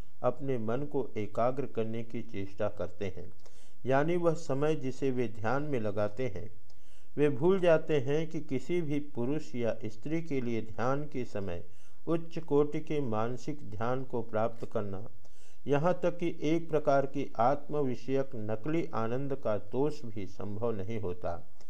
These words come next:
जब तक कि मूल में कुंठित अहंकार का अस्तित्व रहता है। ऐसे लोगों से मिलना कोई असाधारण बात नहीं है, जो प्रत्येक दिन अनेक घंटे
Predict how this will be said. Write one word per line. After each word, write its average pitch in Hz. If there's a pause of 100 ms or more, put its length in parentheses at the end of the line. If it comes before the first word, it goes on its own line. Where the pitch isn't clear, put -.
(260)
जब 143
तक 135
कि 139 (340)
मूल 160
में 139
कुंठित 127 (100)
अहंकार 117
का 147
अस्तित्व -
रहता 95
है। 87 (520)
ऐसे 151
लोगों 156
से 160
मिलना 135 (260)
कोई 135
असाधारण 117
बात 104
नहीं 101
है, 85 (460)
जो 135
प्रत्येक 143
दिन 143
अनेक 143
घंटे 131